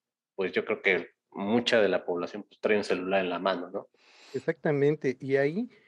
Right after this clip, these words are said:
Speaker 2: mira, hay, hay un matemático, eh, argentino que se llama Adrián Paenza.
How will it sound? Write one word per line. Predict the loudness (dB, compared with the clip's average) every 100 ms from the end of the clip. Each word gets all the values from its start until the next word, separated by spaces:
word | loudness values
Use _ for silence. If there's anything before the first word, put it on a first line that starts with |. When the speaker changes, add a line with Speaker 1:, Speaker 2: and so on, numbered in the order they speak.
| _ _
Speaker 2:
mira, | -8 -8 -8 _ _ _ _
hay, | -4 -4 -4 -4
hay | -2 -2
un | -4 -2 -2
matemático, | -2 -2 -2 -4 -6 -10 0 2 2 -2 -16 -20 -14
eh, | -6 -4
argentino | -6 -8 -12 -6 -4 -4
que | -6
se | -8
llama | -6 -6 -6
Adrián | -6 -6 -6 -6 -6
Paenza. | -4 -2 -2 -4 -8 -8